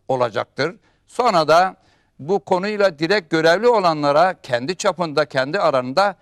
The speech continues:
yardım edecektir. Bu hepimizin görevidir.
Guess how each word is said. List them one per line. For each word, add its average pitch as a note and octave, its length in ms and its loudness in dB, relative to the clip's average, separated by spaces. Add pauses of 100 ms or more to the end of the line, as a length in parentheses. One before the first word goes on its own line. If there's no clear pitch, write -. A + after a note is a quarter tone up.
(120)
yardım D3+ 360 2
edecektir. B2 560 -8
Bu F#3+ 120 0
hepimizin G3+ 680 -4
görevidir. B2+ 640 -2